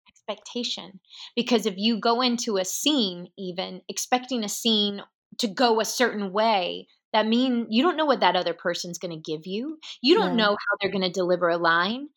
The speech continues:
Speaker 1: So, like, you're literally taking away all the creativity and the freedom of what that scene could essentially be if you would just let go of your idea of how it's gonna go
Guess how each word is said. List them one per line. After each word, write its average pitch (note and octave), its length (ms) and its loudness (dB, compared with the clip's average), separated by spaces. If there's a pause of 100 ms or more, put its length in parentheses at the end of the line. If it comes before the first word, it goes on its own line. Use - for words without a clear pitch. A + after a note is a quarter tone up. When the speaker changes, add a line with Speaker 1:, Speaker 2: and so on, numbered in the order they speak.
(300)
Speaker 1:
So, C#4+ 180 0
like, B3 280 2 (180)
you're A#3+ 500 0
literally C4+ 480 0 (200)
taking D4 340 -2
away A#3 420 2 (100)
all C#4 160 2
the C#4+ 80 -6
creativity C4 880 -2
and G#3 100 -4
the F#3+ 40 -8
freedom B3+ 840 0 (400)
of G3+ 160 2
what D#4 320 6
that F#4+ 220 0
scene F#4+ 440 2
could B3+ 140 0
essentially A#3+ 600 -2
be F3+ 520 2 (380)
if G#3 180 -2
you A3+ 240 2
would B3+ 180 0
just F#3 340 0
let G3+ 380 0 (300)
go G#3+ 480 2
of F3 140 -4
your A#3 220 2
idea A3 440 2
of E3 120 2
how G3+ 300 6
it's G#3+ 160 -4
gonna G#3 280 2
go E3+ 520 0